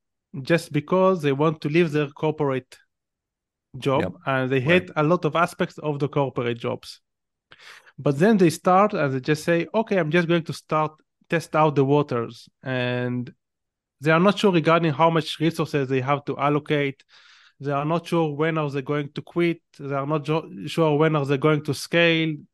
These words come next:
Speaker 1: They, they have a, a lot of lack of clarity because they just want to test out the waters.
Speaker 2: Yep.
Speaker 1: I think this isn't a good thing to do.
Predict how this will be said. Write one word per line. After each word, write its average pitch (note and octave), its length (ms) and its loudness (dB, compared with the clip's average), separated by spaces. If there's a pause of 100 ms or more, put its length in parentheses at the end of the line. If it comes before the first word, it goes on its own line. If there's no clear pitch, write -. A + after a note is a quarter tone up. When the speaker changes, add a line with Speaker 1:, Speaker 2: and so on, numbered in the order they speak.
(120)
Speaker 1:
They, D3 220 -4
they E3 280 2
have G3 240 2
a, E3+ 180 2 (100)
a D#3 80 -4
lot F3+ 160 0
of D#3+ 160 -4 (420)
lack E3+ 220 -2
of D3+ 140 -6
clarity D#3+ 540 0
because C#3+ 280 0
they D3+ 140 2
just F3+ 240 0
want E3+ 140 -2
to D3+ 60 -10
test D#3 240 -4
out D3 160 -2
the C3+ 80 -2
waters. A#2+ 520 -6 (180)
Speaker 2:
Yep. C#3 220 0 (840)
Speaker 1:
I E3+ 80 4
think A3 280 0
this F3+ 220 -2
isn't F3+ 280 0
a C#3+ 40 0
good D3 240 -2
thing D3+ 240 -4
to C#3+ 80 -18
do. C3 340 -4